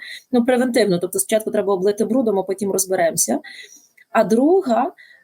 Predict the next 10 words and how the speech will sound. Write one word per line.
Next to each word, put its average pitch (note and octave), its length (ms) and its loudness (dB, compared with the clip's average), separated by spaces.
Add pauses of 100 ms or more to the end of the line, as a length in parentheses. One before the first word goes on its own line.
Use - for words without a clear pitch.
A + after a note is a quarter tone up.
(140)
е, G3 120 2
от F#3+ 120 -2
в - 100 -2
контексті A#3 460 2
нашої G#3 300 0
відсутності A#3 580 0
в F#3+ 60 0
марафоні, G3+ 540 0
в - 60 -4
контексті F#3 720 0